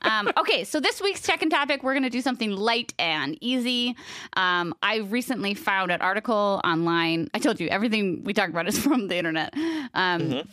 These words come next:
Speaker 1: uh, from the Refinery website, um, Refinery twenty-nine, and it is two thousand twenty-one dating trends,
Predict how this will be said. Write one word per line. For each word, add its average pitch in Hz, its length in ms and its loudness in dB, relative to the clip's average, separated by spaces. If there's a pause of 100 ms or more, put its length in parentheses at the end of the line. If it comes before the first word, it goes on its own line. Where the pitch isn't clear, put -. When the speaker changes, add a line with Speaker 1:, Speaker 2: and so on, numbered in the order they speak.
Speaker 1:
uh, 190 380 0
from - 280 -2 (200)
the 170 160 -4
Refinery 226 720 0
website, 208 560 0 (240)
um, 170 240 0
Refinery 165 480 -2
twenty-nine, 156 720 0
and 165 240 2
it 170 300 -2
is 170 360 -2 (380)
two 320 200 2
thousand 294 280 2
twenty-one 220 380 0
dating 202 500 0
trends, 262 720 0